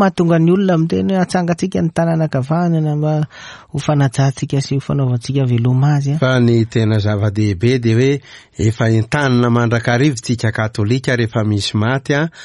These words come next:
Speaker 2: dia asiana rano voasina ao an-trano a,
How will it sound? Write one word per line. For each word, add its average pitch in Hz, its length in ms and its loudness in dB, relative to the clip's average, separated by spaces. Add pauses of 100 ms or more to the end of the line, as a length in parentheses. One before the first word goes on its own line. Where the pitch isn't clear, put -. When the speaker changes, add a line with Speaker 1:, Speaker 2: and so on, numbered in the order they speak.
(200)
Speaker 2:
dia 98 140 -2
asiana 107 480 -2
rano 107 240 -2
voasina 104 640 -2
ao 101 80 -2
an-trano 160 480 0
a, 175 80 -2